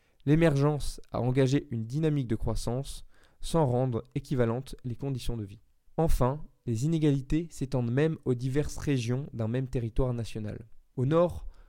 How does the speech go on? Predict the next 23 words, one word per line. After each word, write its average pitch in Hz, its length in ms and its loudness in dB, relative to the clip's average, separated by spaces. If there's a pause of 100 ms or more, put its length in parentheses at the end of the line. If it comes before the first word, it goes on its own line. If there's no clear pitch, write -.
(140)
prolifère 151 500 6
ainsi 143 420 0
un 117 160 -2
quart-monde 127 720 2 (360)
composé 147 400 6
de 127 100 4
migrants 135 440 2
récents 135 540 -2
et 131 100 -4
de 117 80 -2
citoyens 143 560 0 (100)
autochtones 147 520 -2
déclassés, 117 520 -4 (400)
des 113 160 -2
gilets 139 320 2
jaunes 143 380 2
aux 123 160 4
rednecks 131 520 0
de 117 100 -2
l'Amérique 120 720 -4
pro-Trump. 110 560 2 (460)
À 131 80 4
l'inverse, 135 560 2